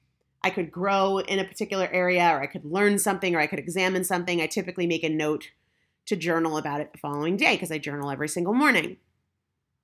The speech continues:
So I started with my journal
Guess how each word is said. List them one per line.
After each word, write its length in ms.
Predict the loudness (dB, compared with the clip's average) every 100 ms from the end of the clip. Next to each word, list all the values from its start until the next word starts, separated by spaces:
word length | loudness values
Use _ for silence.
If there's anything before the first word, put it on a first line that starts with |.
| _ _ _ _ _ _ _ -18
So 440 | -6 4 6 6 2 -16 _ _ _ _ _ _ _ _ _ _ _ _ _ _
I 100 | 2
started 460 | 4 2 0 2 0
with 180 | -4 -4
my 140 | -6
journal 580 | -2 -2 0 0 -2